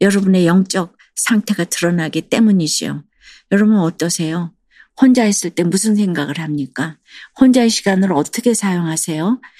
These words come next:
혼자서도 성경 보고 책 보고 재밌게 지내십니까? 외롭다고 세상을 기웃거리며 술에, 게임에, 쇼핑에, 유튜브에 빠져있지는 않으세요? 모든 필요를 채워주시는 주님을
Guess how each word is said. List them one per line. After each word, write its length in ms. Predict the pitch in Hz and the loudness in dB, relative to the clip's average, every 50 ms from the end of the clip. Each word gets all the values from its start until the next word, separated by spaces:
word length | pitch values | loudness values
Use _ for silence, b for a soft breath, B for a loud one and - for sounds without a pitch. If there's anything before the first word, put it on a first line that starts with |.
| B B B B - | B B B B 0
혼자서도 540 | 214 220 208 220 202 190 - 180 170 - - | 2 2 4 2 2 0 -2 -4 -4 -4 -4
성경 460 | - - 208 208 202 190 190 185 170 | -4 -2 0 0 0 0 -2 -2 -4
보고 220 | 165 151 143 151 165 | -4 -4 -4 -6 -4
책 260 | - - 247 - - | -4 -4 -4 -4 -4
보고 180 | - - 170 | -4 -4 -4
재밌게 460 | 180 - - 214 196 202 196 - - - | -4 -2 0 2 2 2 2 0 -2 -2
지내십니까? 960 | - - 196 190 190 185 - - 190 175 160 160 - - - 165 226 277 302 - _ _ B B B B B B B B | 0 0 2 2 2 0 0 -2 -2 -2 -2 -4 -6 -4 -2 0 0 0 -2 -4 _ _ B B B B B B B B
외롭다고 540 | 180 202 202 202 196 - - 156 175 175 185 | 0 2 2 2 0 -2 -4 -4 -2 -2 -2
세상을 420 | - - 220 214 220 208 185 165 175 | 0 0 -2 0 0 0 0 0 -2
기웃거리며 840 | - - 208 202 190 - - - 175 - 156 151 151 147 131 - - B B B B B B | -2 0 2 2 0 0 -2 -2 -2 0 -2 -2 0 0 -2 -2 -4 B B B B B B
술에, 400 | B - - - 254 247 226 202 | B -6 -2 0 0 2 2 0
게임에, 480 | 196 - 117 - 220 220 214 208 190 196 | 0 0 0 2 2 2 2 2 2 2
쇼핑에, 720 | 196 - 233 214 - - - 226 202 185 170 160 175 175 B B B B B B | 0 0 -2 -2 -2 -2 0 0 0 0 0 -2 -4 -6 B B B B B B
유튜브에 480 | 202 214 214 214 - 247 208 208 180 185 | 2 2 2 2 0 0 0 0 0 0
빠져있지는 1000 | - - - 220 208 226 214 196 185 - - - 160 156 151 165 202 233 240 233 - _ _ _ _ _ | 0 0 0 2 2 4 4 2 2 0 -2 -2 0 0 2 4 4 2 2 0 -4 _ _ _ _ _
않으세요? 640 | - 160 185 180 185 180 - - 180 160 156 190 220 208 - _ _ _ _ _ _ b b b b b b b _ | -2 0 2 2 2 0 0 -2 -4 -2 -2 -2 -4 -4 -6 _ _ _ _ _ _ b b b b b b b _
모든 340 | - 202 208 208 220 214 202 | 2 2 2 4 4 4 4
필요를 460 | 208 - - - 214 208 196 160 156 | 2 0 -2 -2 -2 -2 -2 -2 -4
채워주시는 800 | - - - - 233 220 202 - 165 - - - 175 160 151 175 | -6 -6 -4 -2 -2 -2 -2 -2 -2 -2 -2 -2 -2 -2 -2 -2
주님을 500 | - - 202 185 180 170 160 - - - | -2 0 0 0 2 0 0 -2 -4 -6